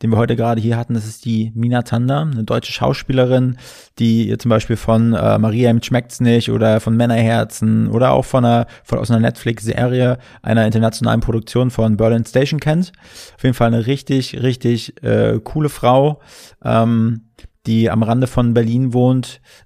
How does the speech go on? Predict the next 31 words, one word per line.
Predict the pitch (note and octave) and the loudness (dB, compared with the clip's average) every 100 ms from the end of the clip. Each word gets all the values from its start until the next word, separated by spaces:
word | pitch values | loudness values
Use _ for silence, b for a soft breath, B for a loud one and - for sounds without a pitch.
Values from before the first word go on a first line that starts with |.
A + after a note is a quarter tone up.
| - | -2
Ähm, | A2 A2 A2+ A2+ A2 G#2+ | 2 2 2 0 -4 -4
mit | A#2+ | 0
ihr | A#2 | 2
haben | A#2 | 0
wir | A2+ | 0
zum | A#2 | 0
Beispiel | A2 A#2+ | 0 0
über | A2 | 2
das, | A2 - | 0 -2
äh, | A2+ A2 G#2+ A#2 - _ | 0 0 0 -6 -16 _
über | A2+ | -2
das | A2 - | -2 -2
Kühe-Schubsen | - E3 D#3 D3 - | 0 0 0 -2 -2
gesprochen. | C#3 - C3+ C3+ C#3+ C3+ C#3 B B - - | -2 -2 0 0 0 -4 -6 B B 2 2
<laughs> | - - - B2 | 2 -4 -10 -14
Für, | - C3+ A#2 | -2 0 0
für | - A#2 B2 | -4 -4 -2
jedes | A#2 B2 A#2+ | 0 0 0
Dorfkind | - A#2 A#2 B2 A#2+ | 2 0 2 0 0
von | A#2+ A2 | 0 0
euch | A2+ | 0
da | - | -2
draußen | A#2 G#2+ A2+ A2+ A2+ | 0 2 2 0 -4
vielleicht | A2 A2 A#2 | -2 -4 -4
so | |
ein | B2 | -2
kleiner | A#2+ A#2+ | 0 0
Insider, | G2+ A#2 B2 A#2+ A2+ | -2 -2 0 0 0
wo | |
ihr | A#2 A2+ | 0 0
wisst, | A2+ - - | 0 -4 -18